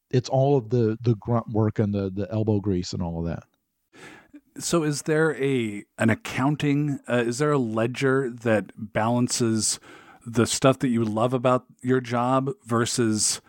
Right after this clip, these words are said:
Speaker 2: the anxiety and the, the sort of fanning and enhancement of that anxiety that your job entails, where if it tilted too much to one side, would you say it's not worth it and quit?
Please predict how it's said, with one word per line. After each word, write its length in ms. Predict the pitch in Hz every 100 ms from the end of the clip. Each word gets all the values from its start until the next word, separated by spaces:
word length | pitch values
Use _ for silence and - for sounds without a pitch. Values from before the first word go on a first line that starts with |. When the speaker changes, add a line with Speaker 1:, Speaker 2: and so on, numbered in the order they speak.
| - - - -
Speaker 2:
the 160 | 120 117
anxiety 760 | 113 110 113 123 123 123 127
and 160 | 110 110
the, 280 | 107 101 -
the 220 | 104 104 87
sort 280 | - 113
of 180 | 101 87
fanning 800 | - - - - 120 127 135 135
and 340 | 123 110 113 113
enhancement 720 | 101 98 95 123 131 - 135
of 100 | 123
that 180 | 131 131
anxiety 540 | 127 123 127 131 131
that 180 | 127 123
your 160 | 110 113 110 - - -
job 280 | - 120 117
entails, 640 | 107 - 113 117 131 131 -
where 460 | 120 123 127 120 - - - -
if 140 | 127 139
it 180 | -
tilted 480 | - 143 135 147 131
too 180 | - 139
much 240 | 135 127
to 120 | - 120
one 200 | 127 127
side, 420 | 113 113 143 131
would 140 | 110
you 100 | 104
say 260 | 98 117 107
it's 180 | 101 -
not 180 | 107 90
worth 220 | 101 -
it 100 | 113
and 120 | 98
quit? 240 | - 143